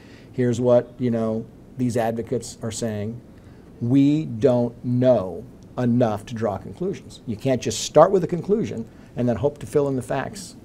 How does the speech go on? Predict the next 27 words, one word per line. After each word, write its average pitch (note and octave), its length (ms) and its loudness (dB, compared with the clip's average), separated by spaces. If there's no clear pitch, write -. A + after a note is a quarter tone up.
in, A#2+ 160 -4
in B2 180 -4
the, A2+ 160 -2
in C3 80 -4
the A#2 60 -6
coming A#2 260 -4
days. - 280 -10
Doesn't A#2+ 180 4
work. A2+ 180 -6
And C#3+ 100 0
I C#3+ 60 4
tell G3 180 6
these E3 160 6
interns E3 360 2
that C3 80 -4
come C#3+ 160 -2
in, D3+ 140 0
these A#2 140 -2
young C#3 160 0
kids, D3+ 260 0
I A#2+ 100 -4
say, D3 180 -2
You E3 40 -4
know, E3+ 160 -2
you, D#3 260 0
you D3 100 0
just, D#3 320 -2